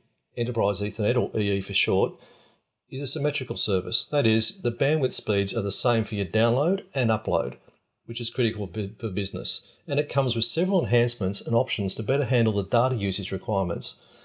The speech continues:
of small to large enterprise type businesses. This is what we refer to as being a true business internet service, and it's proven to be quite reliable. And of course, it's much better suited for business. The price for this type of fibre Ethernet service was four to five times higher only about two to three years ago,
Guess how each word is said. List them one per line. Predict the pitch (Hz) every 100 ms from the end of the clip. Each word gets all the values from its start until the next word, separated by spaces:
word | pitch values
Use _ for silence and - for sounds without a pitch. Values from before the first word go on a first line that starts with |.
| _
of | 131
small | - - 156 160
to |
large | 139 110 113 -
enterprise | 120 117 - 107 104
type | - 95
businesses. | 95 - - 90 - - _ _ _ _ _
This | 175
is | 170
what | 185 160
we |
refer | 120 - 120
to | 117
as | 113
being | 117 101
a |
true | 101 - - 143 139
business | 110 95 110
internet | - 101 110
service, | - 104 113 165 - -
and | 131
it's | 139
proven | - 147 123
to |
be | 127
quite | 123 123 117
reliable. | 104 107 90 90 - -
And | 151
of | 151
course, | - 123 -
it's | -
much | 135 127
better | 120 113
suited | - 107 101
for | -
business. | 98 95 95 90 - - -
The |
price | - 143 165 -
for | - 120
this | 117
type | - 113
of | 107
fibre | - 107 107 107
Ethernet | 110 -
service | - 104 107 -
was | -
four | - 175
to | 165
five | - 127 120
times | - 123 110
higher | 123 131 92 -
only | 131 127
about | 117 120 117
two | - 143
to |
three | 120 131
years | 113 123
ago, | 135 92 85